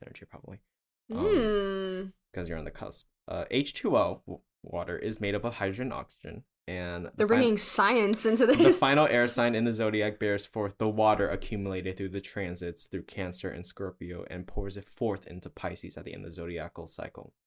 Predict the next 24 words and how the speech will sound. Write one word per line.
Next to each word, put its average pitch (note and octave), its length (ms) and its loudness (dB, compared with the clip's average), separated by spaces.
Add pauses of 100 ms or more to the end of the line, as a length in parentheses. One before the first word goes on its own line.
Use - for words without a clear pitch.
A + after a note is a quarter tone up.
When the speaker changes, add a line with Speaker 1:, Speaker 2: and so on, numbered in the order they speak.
(240)
Speaker 2:
Oh, G#3+ 340 2
so G#3+ 160 -2
I'm, G3+ 140 2
like, G3 240 -4
given G#3 340 2
the F3+ 80 -2
water. F3+ 540 -2
Speaker 1:
Yeah, G#2 320 2
so G#2+ 500 0
I G#2 80 -2
think B2+ 320 -4
air G#2+ 220 2
sign, F2+ 340 -6
the A2 100 -4
reason A#2 220 0
why A2+ 80 4
you A2 180 0
are G#2 220 0
air G#2 300 0
is - 180 -6
because G2 380 -6
you F#2+ 100 -6
are F#2+ 100 -2
known F#2 440 -4